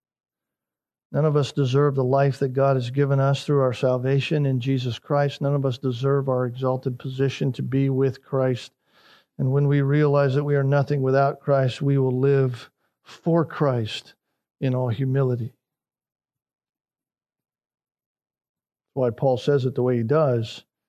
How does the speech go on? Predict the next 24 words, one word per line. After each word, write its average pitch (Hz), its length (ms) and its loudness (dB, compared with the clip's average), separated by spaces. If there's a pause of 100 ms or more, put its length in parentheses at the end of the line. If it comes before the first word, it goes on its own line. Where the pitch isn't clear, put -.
(160)
He's 135 180 0
the 135 100 -2
prisoner 139 440 2
of 127 80 0
the 127 40 -2
Lord, 156 640 2 (300)
and 147 140 2
he 139 120 4
entreats 147 480 0
us 160 440 2
to 156 120 0
walk 151 380 2
in 151 60 2
a 143 40 4
manner 139 340 2
worthy 143 880 2
of 135 120 2
the 131 100 0
calling 131 520 0
with 123 140 0
which 123 300 -2
we've 123 260 0
been 123 220 0
called. - 500 -4